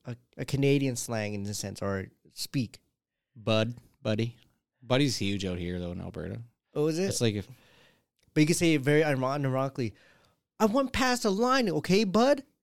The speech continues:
Speaker 2: Yeah, like, it's, like,
Speaker 1: <laughs>
Speaker 2: for some reason, it gets people going. Like,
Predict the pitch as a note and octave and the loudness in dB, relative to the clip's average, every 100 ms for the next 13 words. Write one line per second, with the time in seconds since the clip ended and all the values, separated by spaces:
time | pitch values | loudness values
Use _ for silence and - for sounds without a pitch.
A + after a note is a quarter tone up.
0 | _ - B2 F#2 F#2+ G2 G#2+ A#2 - - | _ 0 0 2 0 0 0 -2 -4 -8
1 | G#2+ G#2+ - - C4+ - - G3 - - | -6 -6 -6 0 2 2 -10 -10 -4 4
2 | C#4+ - D3+ F3 F#3 F#3 A#2+ A#2+ D3+ C#3 | 6 8 8 10 8 6 4 2 2 2
3 | B2 G#2+ B2+ A2+ E2+ F#2+ F#2+ | 4 4 4 2 -2 -4 -6